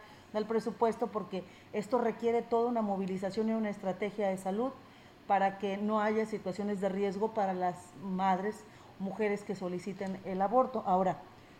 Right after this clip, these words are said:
¿qué va a pasar con aquellas mujeres que sufre-, sufren violencia en casa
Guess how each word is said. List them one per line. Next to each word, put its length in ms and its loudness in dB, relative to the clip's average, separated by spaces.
¿qué 100 8
va 100 6
a 80 0
pasar 320 2
con 140 4
aquellas 420 2
mujeres 600 2
que 140 -4
sufre-, 400 -2
sufren 360 0
violencia 460 0
en 60 -6
casa 400 0